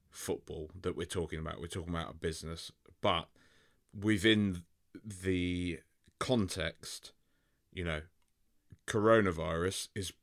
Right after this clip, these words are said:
probably, like, the worst thing as well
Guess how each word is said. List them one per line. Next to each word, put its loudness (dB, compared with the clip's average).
probably, 2
like, -2
the -2
worst 6
thing 2
as -4
well 0